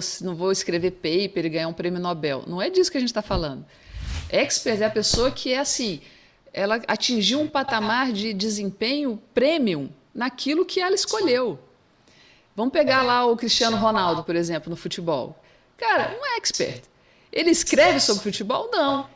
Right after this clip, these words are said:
Ele lê sobre futebol? Não. Ele é um teórico do futebol? Não. Mas ele é um baita performance do, do futebol. É um expert. Pronto. Qual que é a sua exper-, a sua expertise?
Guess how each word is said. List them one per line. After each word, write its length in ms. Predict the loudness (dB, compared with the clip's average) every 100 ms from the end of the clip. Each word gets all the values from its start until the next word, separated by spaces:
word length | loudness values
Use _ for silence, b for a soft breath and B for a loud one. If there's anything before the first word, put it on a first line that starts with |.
| -8
Ele 220 | -4 0
lê 260 | 2 2 2
sobre 220 | 2 0
futebol? 480 | -4 -4 -2 -2 0
Não. 260 | 0 2 2
Ele 140 | 2
é 40 |
um 60 | 2
teórico 460 | 4 4 6 4 0
do 60 |
futebol? 340 | -6 -4 -4 -4
Não. 520 | -2 0 2 0 -4 -8 -4
Mas 180 | -2
ele 140 | -2 -2
é 40 |
um 160 | -4 -4 -8
baita 640 | -4 2 4 2 2 0
performance 800 | 0 -2 2 2 2 0 -4 -6
do, 160 | -8 -8
do 100 | -10
futebol. 480 | -8 -8 -6 -6 -8 -8
É 100 | -8
um 120 | -6
expert. 480 | -6 -6 -10 -14 _ _ b b b b b
Pronto. 380 | -4 -2 -4 -8 B B B
Qual 240 | 0 2 2
que 180 | 2 2
é 120 | 4
a 60 | 2
sua 180 | 0
exper-, 360 | -2 -2 -4 -2
a 160 | 0 2
sua 180 | 2 2
expertise? 840 | 2 0 0 0 0 0 -2 -10